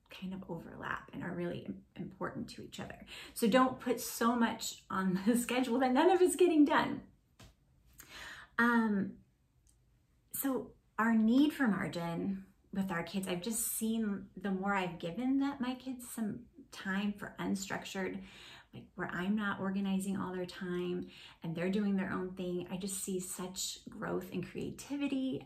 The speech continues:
and play and their own personal relationships with each other and their own personal, um, interests really, really take off.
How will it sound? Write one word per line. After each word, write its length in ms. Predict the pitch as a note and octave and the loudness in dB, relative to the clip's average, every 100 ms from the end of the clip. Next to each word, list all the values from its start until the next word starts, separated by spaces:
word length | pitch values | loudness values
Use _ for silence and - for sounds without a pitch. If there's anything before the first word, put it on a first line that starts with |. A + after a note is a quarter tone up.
| - | -8
and 220 | - F#3+ | -6 -6
play 680 | - - B3+ B3 A#3+ A#3+ A#3 | -10 -6 -2 -2 -2 -2 -2
and 180 | F#3 F3+ | -2 -2
their 180 | F3+ F3+ | -2 -2
own 220 | G#3 A3 | 0 0
personal 420 | G#3 G#3+ G3 G3 F3 | 0 -4 -4 -4 -4
relationships 640 | D#3 E3 - F3+ - - | -4 -8 -8 -8 -10 -12
with 140 | - | -14
each 200 | - - | -14 -4
other 220 | C#4+ F#4 G4+ | -2 0 0
and 100 | A#3 | 2
their 120 | B3 B3 | 0 2
own 180 | C4+ G4 | 2 2
personal, 640 | F#4+ F4+ A#3 G#3 F#3+ F#3 - - - - - - | 0 2 0 0 -2 -4 -8 -18 -18 -18 -18 -6
um, 240 | G3 F#3+ - | -4 -4 4
interests 560 | C4+ C#4 - - - | 6 6 4 -6 -6
really, 520 | G#3+ B3+ D4+ D4+ C4+ G3+ | -6 0 2 4 2 0
really 240 | F3+ - | -2 -2
take 280 | - C3+ - | -6 -8 -4
off. 300 | - - | -6 -6